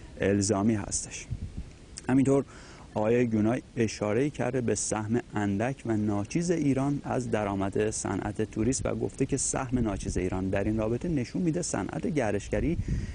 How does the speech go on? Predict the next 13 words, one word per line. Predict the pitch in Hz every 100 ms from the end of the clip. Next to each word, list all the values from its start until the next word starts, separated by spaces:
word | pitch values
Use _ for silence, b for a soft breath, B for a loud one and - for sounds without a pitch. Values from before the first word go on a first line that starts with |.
| B -
نتونسته | - - 165 123 -
نقش | 98 98 -
خودش | 139 - 147 160
رو | 160
به | 151
عنوان | 120 104 107 117 -
عامل | 113 104 165
توسعه | 240 135 117 117 117
اقتصادی | 110 - 104 104 104 131
کشور | 170 165 - 170 165
و | 123
معرفی | 110 104 101 104 -
ایران | 196 190 107 92